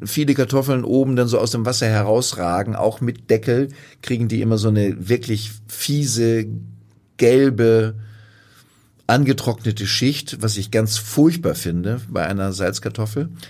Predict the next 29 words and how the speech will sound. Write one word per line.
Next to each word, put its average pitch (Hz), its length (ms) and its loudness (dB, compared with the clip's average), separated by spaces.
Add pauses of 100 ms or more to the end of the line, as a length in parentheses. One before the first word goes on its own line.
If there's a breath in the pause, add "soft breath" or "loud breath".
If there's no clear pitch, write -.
(360 loud breath)
Ich - 180 -6
koche 147 300 2
sie 120 140 0
lieber 123 260 2
mit 110 420 -2
ein 110 160 0
bisschen 113 440 0
mehr 120 240 2
Wasser, 120 260 0
dass 107 140 -2
sie 107 180 0 (200)
auf 85 120 -4
jeden 120 240 0
Fall 110 140 0
bedeckt 107 360 -2
sind. 151 320 -4 (420 loud breath)
Und 120 240 -4
dann, 147 280 2
was 131 320 -2 (200)
ich - 360 -4
gerne 123 460 2
mache, 101 500 -2 (420 loud breath)
wenn 127 560 0
du 127 220 2
für 117 200 -4
vier 180 280 0
Personen 135 440 2
Kartoffeln 131 520 -2
kochst, 170 500 -2